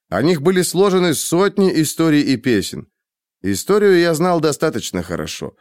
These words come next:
Орден Амир был основан Тейлинской церковью в ранние дни от Уранской империи.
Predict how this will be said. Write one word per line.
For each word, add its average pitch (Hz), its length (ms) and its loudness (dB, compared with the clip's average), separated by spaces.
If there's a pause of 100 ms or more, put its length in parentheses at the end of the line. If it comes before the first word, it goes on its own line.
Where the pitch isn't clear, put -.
(280)
Орден 117 500 0
Амир 113 600 0
был 90 300 -2
основан 123 520 0
Тейлинской 123 600 0
церковью 143 580 -2
в 107 60 -2
ранние 151 440 0
дни 139 200 -2
от 143 180 -2
Уранской 127 460 -2
империи. 87 500 -2